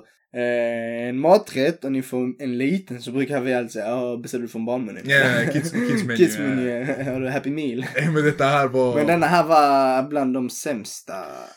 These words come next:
Speaker 1: vi har varit med om, tror
Speaker 2: Ja.
Speaker 1: jag.
Speaker 2: Men det är sjukt besvikelse, för man tänker bara,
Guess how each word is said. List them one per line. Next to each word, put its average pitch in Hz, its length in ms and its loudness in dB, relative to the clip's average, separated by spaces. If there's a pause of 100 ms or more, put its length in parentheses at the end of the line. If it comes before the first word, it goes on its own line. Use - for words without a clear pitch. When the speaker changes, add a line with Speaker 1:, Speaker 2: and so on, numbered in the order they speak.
(100)
Speaker 1:
vi 131 180 -2
har 127 80 -2
varit 117 180 -8
med 110 240 -8
om, 87 120 -16
tror 113 120 -4
Speaker 2:
Ja. 107 80 -6
Speaker 1:
jag. - 80 -14 (380)
Speaker 2:
Men 147 100 -2
det 151 40 6
är 147 40 4
sjukt 180 220 2
besvikelse, 151 500 0
för - 80 -6
man 135 160 -4
tänker 135 240 -4
bara, 135 140 0